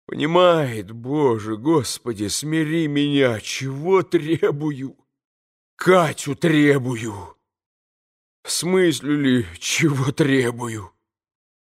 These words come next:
Безудерж карамазовский, нечестивый. Нет, к страданию я не способен. Подлец, и все сказано».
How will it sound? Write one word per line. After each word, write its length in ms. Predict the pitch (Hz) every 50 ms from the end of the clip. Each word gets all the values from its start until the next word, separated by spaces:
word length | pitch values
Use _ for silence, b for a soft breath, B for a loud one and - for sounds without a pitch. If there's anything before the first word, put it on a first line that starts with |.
| _ -
Безудерж 1160 | 107 107 139 208 196 190 160 156 156 170 208 214 190 170 160 131 117 156 147 131 113 - -
карамазовский, 1300 | - - 165 156 156 156 156 156 156 143 131 123 117 113 117 104 - - - - 110 95 85 76 - _ _ _ _ _ _ -
нечестивый. 1400 | 101 127 151 156 - - - - 165 143 - - - - - 156 170 170 170 170 170 151 156 151 143 127 110 - - - _ _ _ _ _ _ _ _ _ _
Нет, 640 | - 117 127 131 135 139 139 139 139 131 123 - -
к 80 | -
страданию 1080 | - - - - 110 110 120 127 127 107 131 156 160 165 170 170 170 170 165 160 156
я 240 | 147 135 143 147 151
не 120 | 147 147 139
способен. 920 | - - - 139 127 - - 127 135 127 131 127 117 110 107 101 95 82 - _ _ _ _ _ _ _ _ _ _
Подлец, 1000 | - 226 214 180 143 120 160 156 147 156 160 151 156 147 139 127 - - - 180
и 100 | 180 160
все 360 | - - - - 180 170 143
сказано». 840 | 127 - - - 131 131 117 113 101 - 101 95 92 87 - - -